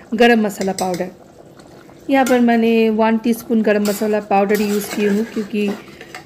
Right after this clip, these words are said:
quantity कम है। तो just मसाला को अच्छी तरह मैं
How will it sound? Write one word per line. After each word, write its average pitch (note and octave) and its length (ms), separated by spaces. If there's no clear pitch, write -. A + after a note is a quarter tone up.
quantity A#3 580
कम A3+ 220
है। G#3+ 200
तो G3 440
just G#3+ 240
मसाला G3+ 360
को G3+ 160
अच्छी G3 280
तरह F#3+ 300
मैं G3+ 240